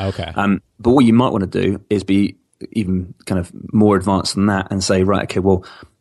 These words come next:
Speaker 2: I'll do that video, but I'll do two different endings to it." Um, so I might have an S E O focused video, do two different endings to it, and then show that to the S E O, um, kind of videos on YouTube that are out there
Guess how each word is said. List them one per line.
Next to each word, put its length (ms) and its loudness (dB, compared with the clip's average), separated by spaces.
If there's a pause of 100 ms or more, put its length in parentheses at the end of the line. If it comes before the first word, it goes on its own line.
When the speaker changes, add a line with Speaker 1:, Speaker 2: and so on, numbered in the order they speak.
(140)
Speaker 2:
I'll 100 2
do 180 4
that 160 0
video, 320 2
but 120 0
I'll 60 2
do 140 2
two 220 -2
different 260 -2
endings 360 2
to 140 -4
it." 260 -4 (440)
Um, 440 0
so 160 0
I 20 4
might 160 2
have 120 -2
an 80 0
S 220 -4
E 60 4
O 80 4
focused 380 -2
video, 380 0
do 160 0
two 180 -2
different 260 0
endings 300 4
to 160 -4
it, 140 -4 (320)
and 100 2
then 120 4
show 280 2
that 360 -2
to 100 -10
the 160 0
S 160 -6
E 60 2
O, 220 -2 (460)
um, 400 -4 (680)
kind 140 -4
of 60 -6
videos 300 2
on 120 0
YouTube 300 0
that 100 -2
are 100 0
out 220 -2
there 280 -6